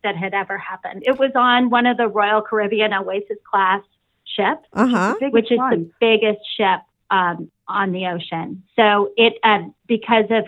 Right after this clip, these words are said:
Speaker 1: covid restrictions, it, it wasn't at full capacity. Um, but yeah, there were forty-five hundred
Speaker 3: Forty-five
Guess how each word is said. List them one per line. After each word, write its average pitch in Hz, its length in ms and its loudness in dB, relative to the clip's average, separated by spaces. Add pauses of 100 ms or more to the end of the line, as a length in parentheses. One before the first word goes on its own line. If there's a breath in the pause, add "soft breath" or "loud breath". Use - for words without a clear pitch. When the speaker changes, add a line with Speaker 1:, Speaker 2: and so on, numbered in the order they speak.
(100)
Speaker 1:
covid 208 300 0
restrictions, 202 640 -4
it, 202 160 2
it 208 40 -2
wasn't 202 300 0
at - 180 -2
full 185 120 -2
capacity. 190 760 -2 (360 loud breath)
Um, 185 420 2
but 208 180 2
yeah, 208 220 2
there 196 100 0
were 202 160 0 (180)
forty-five 202 580 2
hundred 190 260 -2
Speaker 3:
Forty-five - 0 -